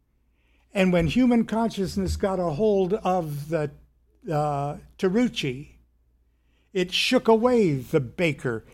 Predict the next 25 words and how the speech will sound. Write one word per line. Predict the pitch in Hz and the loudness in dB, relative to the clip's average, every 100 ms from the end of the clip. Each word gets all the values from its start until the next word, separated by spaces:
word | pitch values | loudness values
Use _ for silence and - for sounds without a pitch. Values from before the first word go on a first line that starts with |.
| _ - | _ -10
and | 170 156 | -4 -2
the | 147 | -2
candlestick | - 196 156 139 - - 147 160 | 0 0 2 -2 -4 -4 -4 -4
maker. | 151 147 135 131 113 - _ _ - | -2 -2 -4 -6 -8 -12 _ _ -2
They | 190 | 0
got | 156 202 226 | 4 4 4
lost, | 240 269 285 151 123 - - 247 | 4 6 6 4 -4 -8 -12 -2
and | 185 | -2
people | 180 233 208 | 0 0 0
didn't | 202 226 220 220 | 2 4 4 4
miss | 233 - 156 | 2 0 -4
'em. | 120 123 - _ _ _ _ _ - _ _ _ _ _ _ | -8 -12 -20 _ _ _ _ _ -20 _ _ _ _ _ _
It | 202 190 | -6 -2
shook | - 262 240 | 0 2 4
it | 226 | 4
a | |
little | 226 233 226 | 4 4 2
more, | 214 233 226 208 | 2 2 2 2
and | 185 | 0
it | 170 | 0
got | 190 196 202 | 2 2 0
rid | 180 240 214 | 2 4 6
of, | 185 156 139 - - _ - | 4 0 -4 -12 -20 _ -8
of, | 180 165 165 147 156 | -4 -2 -2 -4 0
uh, | 175 165 170 233 285 285 | 2 2 -2 -8 -14 -16